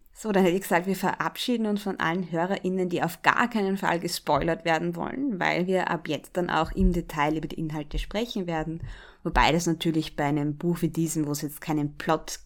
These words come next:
gibt, wo einen Twist verraten werden, <laughs> es vielleicht auch nicht ganz so tragisch ist, das Buch auch gespoilert mal reinzuhören.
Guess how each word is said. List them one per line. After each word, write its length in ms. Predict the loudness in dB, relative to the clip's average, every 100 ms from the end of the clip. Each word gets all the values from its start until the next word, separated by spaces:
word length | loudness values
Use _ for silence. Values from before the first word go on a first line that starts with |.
| -4
gibt, 320 | -4 -4 -2
wo 60 |
einen 280 | -2 0 -4
Twist 360 | -2 0 0 -2
verraten 480 | 2 2 2 0 -2
werden, 280 | -2 -2 -4 -2 -4 -6
<laughs> 380 | -12 -10 -12 -10
es 100 | -4
vielleicht 260 | 0 2 2
auch 120 | 2
nicht 160 | 0
ganz 240 | 0 -4 -6
so 60 |
tragisch 500 | -4 2 2 2 -6
ist, 200 | -8 -6
das 140 | -8 -10
Buch 300 | -10 -10 -10 -16 -20 -20 -20 -20 _ -2
auch 360 | -2 -2 -8 -8
gespoilert 600 | -6 -2 0 2 2 0
mal 280 | -4 -6 -10 -8
reinzuhören. 720 | -6 -6 -4 0 0 -2